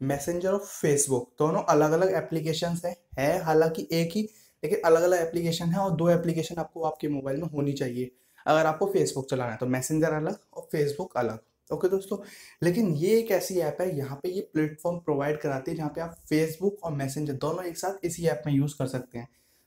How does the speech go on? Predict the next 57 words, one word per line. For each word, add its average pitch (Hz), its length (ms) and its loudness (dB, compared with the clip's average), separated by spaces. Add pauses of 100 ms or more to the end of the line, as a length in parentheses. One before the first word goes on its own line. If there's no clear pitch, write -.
तो 196 60 0
यानी 190 300 2
कि 220 100 0
जो 220 240 0
Facebook 170 320 2
और 185 120 0
मैसेंजर 165 380 0
दो 170 140 0
अलग-अलग 156 400 0
application 147 440 -4
है, 175 80 -8
उनको 156 280 -10
avoid 143 340 0
करके - 280 -6
इस - 200 -8
application 131 480 -6
को 131 140 -8
आप 156 180 -6
यूज़ 131 220 -6
कर 131 60 -10
सकते - 320 -12
हैं। 123 240 -10 (500)
Interface 214 460 4
similar 208 340 4
है, 170 160 0
बिल्कुल 160 280 -4
भी 196 100 -6
दिक्कत 185 320 -4
की 196 100 -8
बात 170 200 2
नहीं, 185 160 -6
बहुत 151 300 -10
सही 165 140 -6
interface 160 540 -6
है। 170 140 -6
नीचे 151 300 -4
देखिए, 156 280 -4
इस - 140 -6
तरीके 151 280 -2
से 151 100 -6
यहाँ 147 120 -2
पे 147 100 -6
आपको 147 200 -8
सारी 151 300 -4
चीज़ें, 156 300 -10 (440)
जो 175 240 6
request 180 460 2
वगैरह 180 240 6
आती 170 200 2
हैं, 180 80 0
वो 175 120 2
आपको 170 360 2
यहाँ 139 240 -4
पे 160 140 -4
शो 175 140 -4
होती 156 300 -2
हैं। 160 140 -18